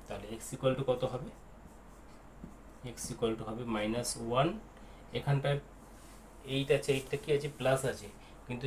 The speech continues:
যখন এই সমান সমান আর এই পাশে চলে আসবে তখন সেটা এইটটা মাইনাস হয়ে যায়, মাইনাস এইট।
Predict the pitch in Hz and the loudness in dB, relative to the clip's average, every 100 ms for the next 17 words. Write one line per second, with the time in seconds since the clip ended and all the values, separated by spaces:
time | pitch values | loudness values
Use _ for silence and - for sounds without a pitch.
0 | 123 120 135 127 131 123 117 113 127 131 | 0 2 4 4 0 0 0 0 0 2
1 | 123 117 120 135 127 113 117 127 131 123 | 4 4 0 0 -2 0 0 0 0 0
2 | 117 - 123 110 - 123 - - - - | -4 0 0 0 0 -2 -2 -10 -16 -16
3 | - 107 104 107 107 101 95 104 104 107 | -8 -4 0 0 -2 -6 -6 -6 -6 -4
4 | 110 113 - - - - - | -4 -2 -4 -6 -10 -16 -16